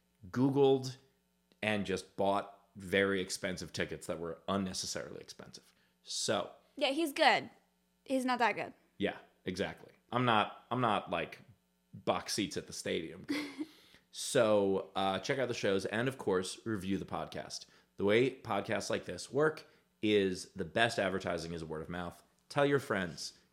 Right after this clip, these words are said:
Speaker 1: share an episode with them, share a clip with them, and, of course, uh, give us a review. Go to judgy two shoes dot com to review us on Apple, but you can also review us on Spotify and a bunch of other things. And for those of you who don't know this already,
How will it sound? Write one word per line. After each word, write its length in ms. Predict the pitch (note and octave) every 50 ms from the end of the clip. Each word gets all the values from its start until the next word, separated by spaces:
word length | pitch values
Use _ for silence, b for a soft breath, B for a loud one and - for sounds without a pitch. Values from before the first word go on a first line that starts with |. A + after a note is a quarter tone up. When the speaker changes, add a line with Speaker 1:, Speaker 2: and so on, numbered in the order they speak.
| _
Speaker 1:
share 300 | - - - - A#2+ B2+
an 80 | B2 A#2+
episode 320 | A2+ G2+ A2+ - - A2
with 120 | G2+ G2 -
them, 220 | G#2 G2 F#2+ F#2
share 200 | F#2 - - D2+
a 60 | -
clip 280 | - - - A#2+ A#2 -
with 140 | A2+ G#2 -
them, 300 | A2 G#2 G2+ G2 G2 b b b b b b _ -
and, 140 | F#2+ F#2 F2
of 160 | - - -
course, 640 | - - - B2 A#2 A2+ G#2+ - - - - - b b b b b _ _ -
uh, 220 | F#2 F#2 F2+ F2 -
give 180 | - A#2+ A#2
us 160 | B2 B2 - C3+
a 20 |
review. 300 | A#2 G2+ F2 F#2 F2+ E2+
Go 120 | D#2 E2+
to 80 | D#2+ D#2
judgy 340 | D#2 G2+ G2+ F#2 E2+ F#2+ F2
two 120 | - F#2+ F2+
shoes 240 | - - F2 E2 D2+
dot 200 | E2+ D#2 - -
com 400 | - A#2 A#2 A#2 A2+ A2 A2+ A2+ B B B B B -
to 100 | - G2
review 320 | F#2+ E2+ D#2+ F#2 F#2 F2
us 220 | F2+ F2+ - - - -
on 140 | D#2+ D#2+ - -
Apple, 340 | A#2 C3+ C#3 C#3 C#3+ C3 A#2
but 140 | G#2+ -
you 60 | E2+ D#2+
can 100 | - F2+
also 220 | F2 E2+ - E2+
review 240 | E2 D2+ D#2+ E2+ E2
us 120 | D#2+ -
on 120 | E2 E2+ -
Spotify 500 | - - A2 A2 A2 A2+ - A2+ A2 G2+
and 80 | F#2+
a 40 | F2
bunch 180 | F#2 F#2 F2 F#2
of 100 | E2 E2+
other 140 | E2 E2+
things. 400 | E2+ - G2+ G2 F#2+ F#2+ F#2 - - -
And 480 | C3 D3 D3+ D3+ C#3+ C3+ C3 A#2+ A#2+ B B B B B B B B -
for 160 | - B2 B2
those 240 | C#3 E3+ G3+ G3+ F#3+
of 100 | E3+ F3
you 80 | E3
who 140 | D3+ D#3 D3
don't 500 | A#2+ G#2+ G#2 - C#3+ C3 C#3+ D#3 D3+ C#3+ C3
know 260 | A#2+ A#2+ C3 C#3+ D3
this 200 | C3+ A#2 G2 -
already, 440 | F2+ E2+ D2+ D2 B1 - - -